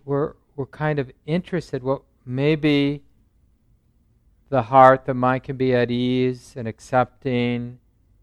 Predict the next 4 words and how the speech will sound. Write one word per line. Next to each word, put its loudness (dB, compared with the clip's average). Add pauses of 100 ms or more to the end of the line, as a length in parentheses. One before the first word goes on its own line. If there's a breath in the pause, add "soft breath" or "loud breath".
(300)
non-contentious -4 (480)
with -12
this -8
experience. -16